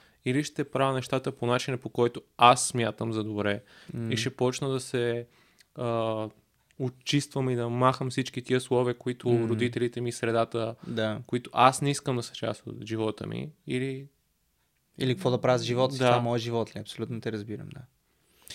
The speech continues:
Speaker 2: Това е един, един етап от развитието на всеки, ед-, на всяка една личност, според мен. Всички преминават през един такъв преход на от-, отделяне от семейството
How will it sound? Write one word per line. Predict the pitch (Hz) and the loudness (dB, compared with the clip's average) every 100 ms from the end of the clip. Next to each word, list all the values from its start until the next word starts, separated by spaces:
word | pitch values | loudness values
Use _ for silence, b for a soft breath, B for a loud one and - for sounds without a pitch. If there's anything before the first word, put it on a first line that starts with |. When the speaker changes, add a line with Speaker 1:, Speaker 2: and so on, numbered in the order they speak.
| B B _ | B B _
Speaker 2:
Това | 160 143 | 0 0
е | 127 - | -2 -4
един, | 131 127 123 - _ _ - | -2 -2 -2 -10 _ _ -10
един | 127 127 | -4 0
етап | 135 117 120 120 | 0 0 0 0
от | 98 - - - | -4 -8 -18 -12
развитието | 113 117 117 117 110 | -8 -4 -4 -4 -6
на | 107 | -4
всеки, | - 104 - 104 - - | -6 -6 -6 -6 -6 -8
ед-, | 107 - - - | -8 -8 -12 -10
на | 110 | -4
всяка | 120 - | -4 -2
една | 113 110 | -2 -2
личност, | 107 - 107 | -6 -10 -16
според | - - - | -14 -14 -14
мен. | 123 - 131 | -14 -14 -12
Всички | - 117 - | -12 -12 -10
преминават | - 113 113 113 107 | -6 -4 -2 -4 -4
през | 110 107 | -8 -6
един | 113 110 | -6 -6
такъв | - 113 - _ b b b _ | -6 -8 -8 _ b b b _
преход | 120 113 120 120 | 0 0 -4 0
на | 117 113 110 - | 0 0 -2 -4
от-, | - 117 - | -2 -2 -4
отделяне | 120 110 120 113 110 107 | -6 -2 0 2 0 -2
от | 101 | -4
семейството | 110 107 127 127 135 - 127 | -6 -2 -4 -6 -12 -4 -4